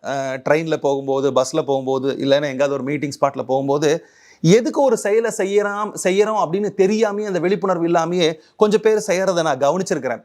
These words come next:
ஓஷோ அவர்கள் கூட இதை குறிப்பிட்டிருக்கிறாங்க. சும்மா ஒரு, ஒரு பெட்டி இருந்துச்சுன்னா அந்த பெட்டியை திறக்கிறது,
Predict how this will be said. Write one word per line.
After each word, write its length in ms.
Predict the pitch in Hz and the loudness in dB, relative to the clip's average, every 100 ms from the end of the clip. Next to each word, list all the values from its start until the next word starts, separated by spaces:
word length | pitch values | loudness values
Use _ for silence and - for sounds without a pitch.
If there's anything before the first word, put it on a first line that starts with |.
| _ | _
ஓஷோ 240 | 156 196 | 0 4
அவர்கள் 260 | 202 185 170 | 2 2 0
கூட 180 | 165 175 | 0 2
இதை 160 | 160 147 127 127 139 175 | 2 2 0 -4 -4 -2
குறிப்பிட்டிருக்கிறாங்க. 800 | 175 180 151 131 127 113 151 190 _ _ _ _ | 0 0 0 0 0 2 0 0 _ _ _ _
சும்மா 500 | 233 226 - - - | 4 4 2 -10 2
ஒரு, 420 | 196 196 185 180 | 4 4 2 0
ஒரு 140 | 180 | 0
பெட்டி 320 | 175 180 180 196 | 2 2 2 0
இருந்துச்சுன்னா 500 | 180 156 180 175 - | 0 -2 0 0 0
அந்த 160 | 165 | -2
பெட்டியை 280 | 170 170 165 | 0 0 2
திறக்கிறது, 500 | 147 156 147 135 123 | 2 0 -2 -4 -6